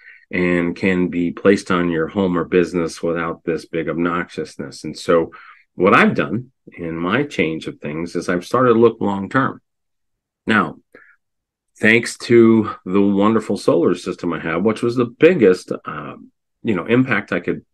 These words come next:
add to my house, I'm not gonna have a utility bill, an electrical bill when I retire. Yes, I've made the investment and I have, um,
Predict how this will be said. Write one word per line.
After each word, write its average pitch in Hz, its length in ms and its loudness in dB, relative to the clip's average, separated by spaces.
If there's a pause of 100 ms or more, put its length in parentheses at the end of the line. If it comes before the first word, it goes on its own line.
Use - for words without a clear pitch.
(140)
add 131 140 0
to 190 80 0
my 92 160 2
house, 80 440 -10 (640)
I'm 123 140 2
not 117 160 2
gonna 95 140 0
have 82 300 -2
a 80 80 0
utility 76 680 -4
bill, 80 360 -6
an 85 140 -6
electrical 101 500 -6
bill 78 280 -6
when 107 120 0
I 110 80 0
retire. 127 540 -4 (960)
Yes, 95 360 0
I've 90 180 0
made 98 160 4
the 95 80 2
investment 90 600 0
and 87 120 -2
I 87 180 0
have, 85 340 -4
um, 82 300 -6